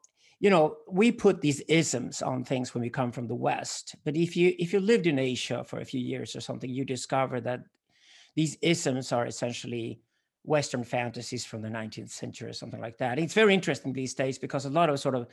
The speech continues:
Chinese and Indian and Persian historians who now lived in the West, you know, Chinese Americans, Indian American, Iranian American historians, a new generation of those, are basically going to rewrite the history of Asia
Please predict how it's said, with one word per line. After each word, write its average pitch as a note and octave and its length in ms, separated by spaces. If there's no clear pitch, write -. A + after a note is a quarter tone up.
Chinese D3 640
and A#2+ 180
Indian D3 400
and A2 180
Persian D#3 340
historians B2+ 640
who C#3+ 80
now C3 160
lived C3 240
in A#2+ 80
the B2 80
West, - 640
you E3+ 140
know, G2+ 240
Chinese C3+ 480
Americans, B2+ 800
Indian B2+ 240
American, C3 540
Iranian G3+ 360
American C#3+ 480
historians, D#3 840
a C#3+ 40
new D3+ 180
generation D3 560
of A#2 80
those, C3 340
are E3 120
basically F3+ 440
going C#3+ 240
to D3 140
rewrite C#3 420
the B2+ 60
history B2+ 360
of A2 80
Asia B2 440